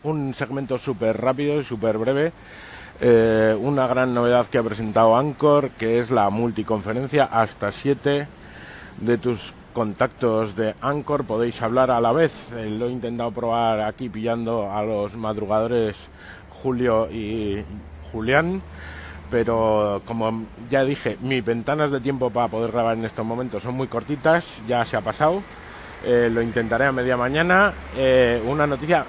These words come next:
súper interesante para dar todavía más sociabilidad a Anchor y poder,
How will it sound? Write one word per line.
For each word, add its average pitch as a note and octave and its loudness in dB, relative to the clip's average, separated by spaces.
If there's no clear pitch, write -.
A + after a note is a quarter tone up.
súper C3+ 0
interesante C#3+ 0
para A#2 4
dar C#3 4
todavía B2+ 2
más C#3+ 0
sociabilidad A2 0
a A2 2
Anchor C#3+ -2
y G#2+ -2
poder, G#2+ 0